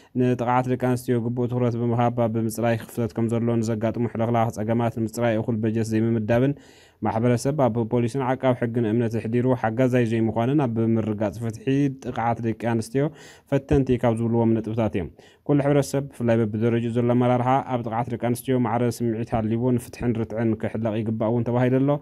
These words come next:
ኣመኻሪ ከንቲባ ከተማ መቐለ ኣይተ ጌታቸው ወዳጅ ብወገኖም ተሳትፎ ደቂ ኣንስትዮ ኣብ ትምህርቲ ዝብል መበገሲ ጽሑፍ ዘቕረቡ እንትኸውን፣ ብሰንኪ ዝተኸፈተልና ጆኖሳይዳል ኩናት ተምሃሮ ካብ ማኣዲ ትምህርቲ ብምርሓቕ ኣደዳ ድኽነትን ድሕረትን ንምግባር ስልሚ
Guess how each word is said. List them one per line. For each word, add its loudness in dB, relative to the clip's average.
ኣመኻሪ 4
ከንቲባ 2
ከተማ 2
መቐለ 2
ኣይተ 0
ጌታቸው 0
ወዳጅ 2
ብወገኖም 0
ተሳትፎ -2
ደቂ -2
ኣንስትዮ 0
ኣብ 2
ትምህርቲ 0
ዝብል 0
መበገሲ 0
ጽሑፍ -8
ዘቕረቡ -2
እንትኸውን፣ 2
ብሰንኪ 0
ዝተኸፈተልና -2
ጆኖሳይዳል 0
ኩናት 0
ተምሃሮ 0
ካብ 0
ማኣዲ 0
ትምህርቲ -4
ብምርሓቕ 2
ኣደዳ 2
ድኽነትን 2
ድሕረትን -2
ንምግባር 2
ስልሚ 0